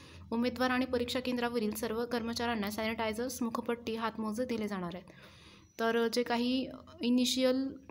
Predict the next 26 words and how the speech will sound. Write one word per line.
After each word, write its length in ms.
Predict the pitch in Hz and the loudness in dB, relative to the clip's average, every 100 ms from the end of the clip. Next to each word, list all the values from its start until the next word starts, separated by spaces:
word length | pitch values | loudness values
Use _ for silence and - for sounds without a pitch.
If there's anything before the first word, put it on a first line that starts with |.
| - | -2
प्राथमिक 480 | 240 226 240 247 220 | 0 2 2 0 0
ज्या 200 | 247 247 | 0 0
गोष्टी 380 | 240 240 240 247 | 0 -2 0 0
आहेत, 160 | 208 | 0
sanitizer 560 | 196 220 214 220 214 220 | -2 -4 -2 0 0 -2
असेल, 260 | 214 233 | -2 -2
हातमोजे 500 | 214 202 208 214 214 | -2 -4 -2 -2 -2
असतील, 300 | 220 - 220 220 - - - - - | -6 -4 -4 -4 -10 -18 -20 -16 -4
mask 400 | 220 208 214 - | 0 0 0 -4
असेल, 360 | 226 226 214 226 | -4 -2 -4 -4
या 120 | 233 | -6
सर्व 240 | 214 226 220 | -4 -4 -2
ज्या 120 | 220 | -2
गोष्टी 340 | 214 226 - | -2 -4 -2
आहेत 220 | 233 220 233 - | 0 0 -2 -4
ते 60 | |
परीक्षा 380 | 233 226 214 233 | -2 -2 -2 -4
केंद्रावरील 680 | 226 226 220 214 220 233 226 | -4 -4 -2 -2 0 0 0
जे 180 | 226 | 0
काही 200 | 220 226 | 0 -2
कर्मचारी 540 | 226 220 214 214 220 220 | -2 -2 -2 -2 -2 0
आहेत 200 | 208 214 | -2 -4
त्यांना 260 | - 220 | -6 -6
दिल्या 260 | 220 214 214 | -4 -2 0
जाणार 280 | 214 208 | 0 -2
आहेत. 100 | 196 | -2